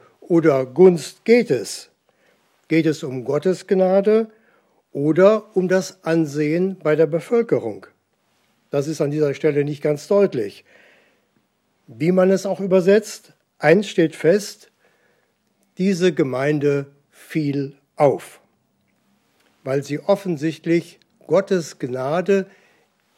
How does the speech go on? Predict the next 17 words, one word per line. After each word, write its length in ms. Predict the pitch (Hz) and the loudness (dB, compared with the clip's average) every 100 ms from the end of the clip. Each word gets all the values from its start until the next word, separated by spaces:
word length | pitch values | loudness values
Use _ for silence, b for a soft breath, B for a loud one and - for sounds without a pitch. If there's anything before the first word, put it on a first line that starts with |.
| _ _ _ | _ _ _
im 220 | 160 143 | -6 -6
reichen 600 | 117 123 185 220 202 185 | -6 -8 -8 -8 -4 -4
Maße 760 | 139 127 156 175 - 170 175 _ _ _ _ _ _ _ _ _ _ - | -2 -4 -6 -6 -2 -2 -2 _ _ _ _ _ _ _ _ _ _ -4
erlebte 720 | 165 170 165 160 117 92 - _ _ _ _ - | 0 2 2 0 -6 -12 -16 _ _ _ _ -6
oder 480 | 139 147 196 226 b b b b - | -2 4 4 4 b b b b -6
weil 200 | 143 170 | -2 -2
sie 140 | 156 | -2
bei 140 | 156 160 | -2 0
der 120 | 143 | 0
Bevölkerung 840 | 143 139 123 131 131 147 165 180 - _ | -4 -6 -6 -6 -2 -2 -2 -6 -12 _
im 320 | - 165 160 | -6 -4 -4
hohen 400 | 151 135 156 160 - _ _ | -4 -2 -2 -4 -8 _ _
Maße, 500 | 143 143 131 - 131 - | -2 0 0 -6 -10 -6
im 180 | 160 180 | -6 -2
hohen 480 | 139 151 165 175 - | 0 2 2 -2 -2
Ansehen 500 | 156 175 135 113 113 | 2 4 2 -2 -4
stand. 560 | - 156 117 101 - | -4 -2 -2 -8 -20